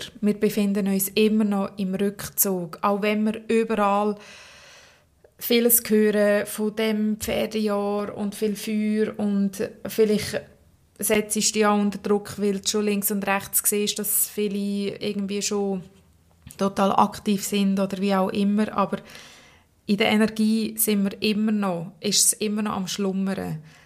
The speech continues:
Also jetzt auch astrologisch gesehen sind wir jetzt noch in der Wassermann-Qualität. Nachher kommt die Fische-Qualität, wo das letzte Tierkreiszeichen ist, wo es noch einmal richtig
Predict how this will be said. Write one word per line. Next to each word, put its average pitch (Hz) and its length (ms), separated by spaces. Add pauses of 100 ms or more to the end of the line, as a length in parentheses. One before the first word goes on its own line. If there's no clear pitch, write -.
(360)
Also 202 560
jetzt 214 220
auch 202 320 (240)
astrologisch 214 720
gesehen 214 200
sind 208 260
wir - 120
jetzt 208 260
noch 208 80
in 196 100
der 196 140
Wassermann-Qualität. 208 1300
Nachher 202 320
kommt 190 360
die - 20 (160)
Fische-Qualität, 202 960
wo 196 60
das 196 180
letzte 214 580
Tierkreiszeichen 196 1120
ist, 190 200
wo 202 60
es - 120
noch 196 180
einmal 202 200 (200)
richtig 220 640